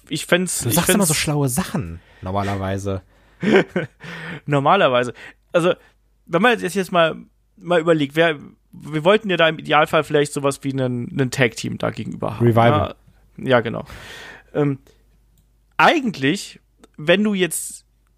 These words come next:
Speaker 1: gucken wolltest, wen könnte man da nehmen, wer ist denn letztens hier geturnt? Angelico und Jack Evans.
Speaker 2: Boah, Alter.
Speaker 1: Naja, die, die waren jetzt zwar auf einer Losing Streak, aber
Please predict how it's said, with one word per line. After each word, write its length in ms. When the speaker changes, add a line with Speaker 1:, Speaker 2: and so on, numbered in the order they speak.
Speaker 1:
gucken 280
wolltest, 480
wen 540
könnte 280
man 100
da 100
nehmen, 520
wer 140
ist 120
denn 100
letztens 280
hier 180
geturnt? 480
Angelico 520
und 100
Jack 120
Evans. 440
Speaker 2:
Boah, 300
Alter. 500
Speaker 1:
Naja, 360
die, 180
die 120
waren 140
jetzt 120
zwar 140
auf 120
einer 80
Losing 280
Streak, 360
aber 420